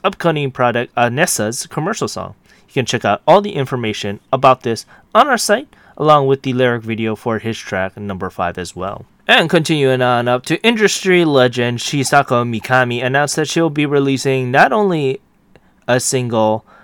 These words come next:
Redburn slash Trajectory Kiseki, on June nineteenth, but a brand new album called Emergence on Oc-, or October seventh. Both releases will be used to celebrate Mikami's twentieth anniversary in the music industry,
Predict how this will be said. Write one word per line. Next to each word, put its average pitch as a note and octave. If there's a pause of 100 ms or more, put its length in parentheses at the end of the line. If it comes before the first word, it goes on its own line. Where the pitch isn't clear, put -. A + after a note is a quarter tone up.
(140)
Redburn A#2
slash A2+
Trajectory G#2+
Kiseki, C#3
on B2+
June A2
nineteenth, A2
but E3
a D3+
brand C3+
new C3
album B2
called F#3+ (160)
Emergence D3+
on A2+
Oc-, G2
or B2
October G2+
seventh. G2
Both F3+
releases F3
will D#3
be D3
used C#3
to C3
celebrate B2+
Mikami's B2+
twentieth G#3
anniversary C3+
in D#3+
the D3
music C3+
industry, B2+